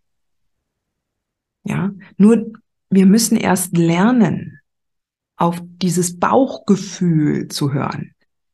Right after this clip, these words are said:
Also es auch wahrzunehmen und es sich zu erlauben,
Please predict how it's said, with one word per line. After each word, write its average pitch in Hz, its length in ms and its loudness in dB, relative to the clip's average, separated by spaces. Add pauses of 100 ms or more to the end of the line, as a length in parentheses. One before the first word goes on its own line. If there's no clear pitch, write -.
(200)
Also 170 600 -2 (560)
es - 180 -2
auch 170 240 0
wahrzunehmen 139 1040 -4 (1000)
und 185 200 4
es - 140 0
sich - 200 0
zu - 140 0
erlauben, 151 1040 0